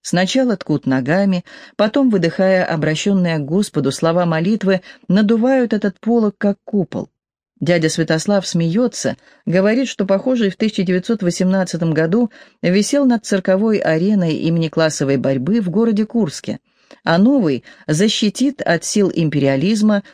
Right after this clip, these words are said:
и эксплуатации трудящихся всего мира. Коля дяде Ференцу. Также и староверы, оббегая всю землю,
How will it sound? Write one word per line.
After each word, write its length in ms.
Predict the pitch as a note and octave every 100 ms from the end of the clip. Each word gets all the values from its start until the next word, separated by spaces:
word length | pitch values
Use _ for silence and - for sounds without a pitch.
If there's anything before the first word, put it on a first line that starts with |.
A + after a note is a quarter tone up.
| _ -
и 200 | A#3 C4+
эксплуатации 880 | - - G3 F3+ F#3+ G#3+ - G#3+ G3+
трудящихся 840 | - D3 B2 C3+ D#3 F#3+ - D#3+
всего 340 | - B2+ C3
мира. 360 | C#3 B2+ G#2+ - - _ _ _ _ _ _ _ _ _ _ _ _ _ _ _ _ _ _
Коля 380 | - B3 D4 C#4+
дяде 300 | F3 F3+ G3
Ференцу. 640 | - C#3 C3+ B2+ - C3 - _ _ _ _ _ _ _ _ _ _ _ _ _ _
Также 340 | B3+ C#4+ C4
и 40 | D4
староверы, 800 | - C4+ C4+ C#4 C#4 D3 B2 C#3 _ _ -
оббегая 600 | F3 D3 F3 F#3 B3+ A3+
всю 200 | - C#3
землю, 540 | B2+ F#3+ G3+ G3